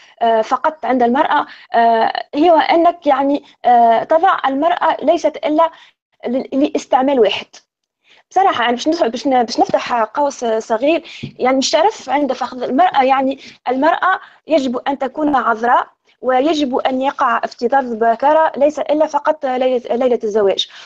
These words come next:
وهي، و-، و-، و-، وهذا هو اليوم الذي س-، س-، يا إما تطلع فيه شرف العائلة، وإلا ست-، سيكون هناك إخلال بشرف العائلة. آه، بصراحة، يعني، هذا أيضًا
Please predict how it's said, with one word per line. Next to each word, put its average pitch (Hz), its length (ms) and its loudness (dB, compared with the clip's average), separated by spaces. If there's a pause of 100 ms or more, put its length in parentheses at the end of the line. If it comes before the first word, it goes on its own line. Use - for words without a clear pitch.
وهي، 247 280 0
و-، 254 40 2
و-، 240 500 2
و-، 240 320 2
وهذا 294 420 4
هو 311 140 4
اليوم 285 420 2
الذي 254 680 2
س-، 262 100 -4
س-، 233 460 2 (200)
يا 233 180 0
إما 381 200 4
تطلع 302 300 0
فيه 277 260 -2
شرف - 320 -2
العائلة، 277 460 0 (320)
وإلا 403 340 0
ست-، 320 320 0
سيكون 320 520 0
هناك 311 380 -2
إخلال 302 540 0
بشرف 262 380 -2
العائلة. 208 480 -2 (540)
آه، 226 720 2 (260)
بصراحة، 381 460 2
يعني، 196 340 -2 (300)
هذا 370 200 2
أيضًا 277 500 0